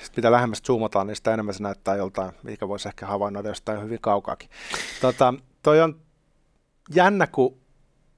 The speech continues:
lukion oppitunnit lähinnä käytti piirrellen sarjakuvia, niin ei hajukaan, mikä noista nyt on mikäkin soluosa. En muista, mitä siellä jotain mitokondriaa.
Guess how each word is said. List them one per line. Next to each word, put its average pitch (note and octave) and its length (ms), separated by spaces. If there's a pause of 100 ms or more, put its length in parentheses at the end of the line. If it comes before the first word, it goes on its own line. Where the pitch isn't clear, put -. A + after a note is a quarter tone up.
(140)
lukion C3 680 (200)
oppitunnit B2 440
lähinnä A#2 200
käytti A2 440 (240)
piirrellen B2 320
sarjakuvia, G2 600
niin F#2+ 140
ei A2 100
hajukaan, A2+ 420
mikä G#2+ 200
noista F2+ 280
nyt G2 160
on G2+ 60
mikäkin G#2 320
soluosa. G2+ 520 (320)
En D#3 200
muista, E3 340
mitä A2+ 260
siellä G2 180
jotain G#2 220
mitokondriaa. F#2 600